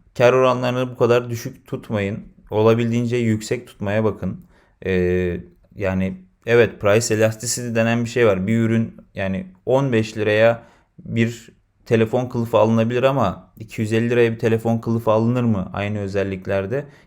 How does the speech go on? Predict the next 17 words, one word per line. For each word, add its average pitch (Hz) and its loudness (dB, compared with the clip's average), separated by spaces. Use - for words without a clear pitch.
Ya 104 0
da 113 6
o 120 6
ülkede 95 0
bu 107 -4
paralar 104 2
verilir 110 2
mi? 143 -4
Bunu 117 0
araştırmanız 117 0
gerekiyor. 101 -2
Price 110 4
elasticite'den 101 -2
kastım 95 -4
bu 90 -2
aslında. 98 -6
Ee, 98 0